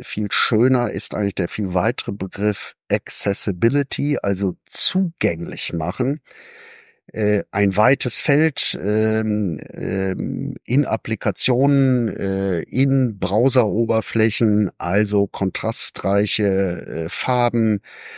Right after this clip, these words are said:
ähm, kann ich mir etwas vorlesen lassen und so weiter und so fort. Interessant, dass zunehmend auch Gesichtspunkte wie leichte Sprache,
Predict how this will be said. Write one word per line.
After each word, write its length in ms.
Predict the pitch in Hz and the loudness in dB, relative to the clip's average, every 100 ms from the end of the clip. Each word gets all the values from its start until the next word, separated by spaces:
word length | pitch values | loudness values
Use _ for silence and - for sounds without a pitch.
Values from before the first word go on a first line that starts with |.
| - - | -20 -10
ähm, 720 | - 95 98 98 95 80 69 - _ | -4 0 2 2 0 -2 -6 -16 _
kann 160 | - 101 | -2 0
ich 140 | 90 | 0
mir 160 | 104 92 | -2 -2
etwas 280 | - 110 - | -4 -4 -2
vorlesen 580 | - 135 117 117 110 | 2 4 4 2 2
lassen 280 | 101 101 117 | 0 0 -2
und 240 | - 131 170 | 0 2 2
so 140 | 120 | 0
weiter 300 | 101 101 82 | -2 -2 -4
und 80 | 87 | -6
so 120 | 92 | -8
fort. 380 | - - 135 - - | -6 -4 -4 -6 -4
Interessant, 880 | 117 - 110 - 135 143 175 - - | -4 -2 -4 -2 2 4 4 0 -4
dass 220 | 110 - - | -4 -4 -6
zunehmend 840 | - - 180 175 139 110 104 95 | -2 0 2 2 2 4 2 0
auch 380 | - 101 - - | 0 0 0 -4
Gesichtspunkte 840 | 101 87 113 - - 107 110 - 90 | -4 -4 -4 -6 -4 -4 -4 -6 -4
wie 140 | 101 | 0
leichte 580 | 101 98 113 135 - 131 | 2 4 2 0 -4 -6
Sprache, 600 | - - 104 107 - | -8 -6 -6 -6 -6